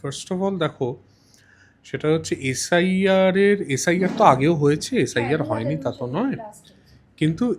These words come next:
Speaker 1: এসআইআর এর নামে যেটা করার চেষ্টা হচ্ছে, একটা এনআরসি করে দেওয়ার চেষ্টা হচ্ছে। এবং এমন একটি সরকার সেটা করছে, যারা দীর্ঘদিন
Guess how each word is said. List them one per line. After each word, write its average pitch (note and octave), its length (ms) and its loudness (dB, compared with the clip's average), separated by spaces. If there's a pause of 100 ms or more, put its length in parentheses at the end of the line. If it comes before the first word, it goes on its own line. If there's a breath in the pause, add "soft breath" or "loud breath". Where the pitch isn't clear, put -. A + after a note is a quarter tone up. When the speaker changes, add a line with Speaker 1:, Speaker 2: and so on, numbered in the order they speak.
Speaker 1:
এসআইআর F#3+ 920 0
এর A3+ 140 4
নামে D3+ 680 0
যেটা D3+ 320 -4
করার C3+ 380 -2
চেষ্টা D#3+ 480 -8
হচ্ছে, F#3 380 -6
একটা A3+ 240 -4
এনআরসি B2 520 -2
করে A2+ 220 -8
দেওয়ার A2 280 -12
চেষ্টা - 420 -14
হচ্ছে। - 340 -16 (1400 soft breath)
এবং F3 480 0 (640)
এমন F3 340 4
একটি A#3 260 -6
সরকার B2+ 520 0
সেটা C3 320 -8
করছে, B2+ 680 -6
যারা C3+ 340 -4
দীর্ঘদিন C#3+ 880 -2